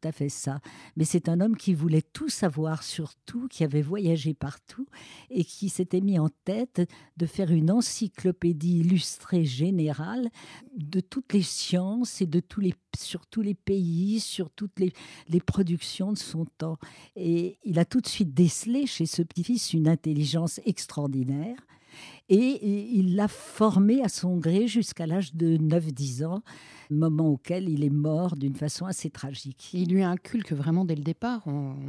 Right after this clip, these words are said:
Speaker 2: à vous lire, le goût de l'effort et du travail.
Speaker 1: Le goût de l'effort, du travail, de l'honnêteté, une certaine rigidité due à son éducation protestante. Et alors, ce grand-père Forbes était très désolé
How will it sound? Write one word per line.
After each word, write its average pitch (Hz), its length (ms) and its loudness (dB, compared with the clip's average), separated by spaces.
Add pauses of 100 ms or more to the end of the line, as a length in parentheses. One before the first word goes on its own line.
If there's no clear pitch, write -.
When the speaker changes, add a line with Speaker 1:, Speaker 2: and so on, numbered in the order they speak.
(120)
Speaker 2:
à 151 80 -6
vous 147 140 -8
lire, 208 240 -2 (440)
le 185 100 6
goût 208 160 6
de 208 80 6
l'effort 240 480 2 (100)
et 165 120 -2
du 160 120 -2
travail. 160 640 -2 (300)
Speaker 1:
Le 185 140 2
goût 185 160 0
de 165 100 -2
l'effort, 208 420 0
du 190 160 0
travail, 180 640 -2
de 160 120 0
l'honnêteté, 170 920 2 (360)
une 185 120 0
certaine 185 480 2
rigidité 175 1000 2 (260)
due 170 280 0
à 156 40 4
son 156 240 -4
éducation 147 800 -2 (380)
protestante. 190 920 -4
Et 165 80 -2
alors, 151 300 0
ce - 240 -6
grand-père 147 500 -6
Forbes 185 540 -8
était 147 280 -2
très 180 260 -4
désolé 151 560 -2